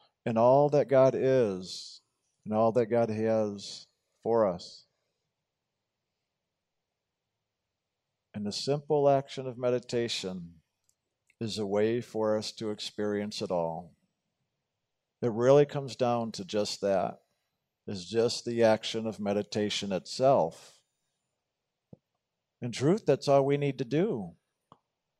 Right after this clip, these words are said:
Yeah, there's ways to change our attitudes, to perceive things differently, to make adjustments in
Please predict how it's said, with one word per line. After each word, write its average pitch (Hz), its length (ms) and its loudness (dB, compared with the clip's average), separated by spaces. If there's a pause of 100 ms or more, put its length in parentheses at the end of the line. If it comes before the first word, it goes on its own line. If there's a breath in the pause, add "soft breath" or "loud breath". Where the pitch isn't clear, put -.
(480)
Yeah, 165 240 10
there's 139 320 2
ways 143 520 4
to 117 440 -4 (580)
change 139 400 2
our 117 120 4
attitudes, 127 880 4
to 104 420 -6 (100)
perceive 135 580 -2
things 131 340 -2
differently, 131 640 -2
to 120 80 -2
make 117 240 0
adjustments 123 760 -2
in 107 220 -8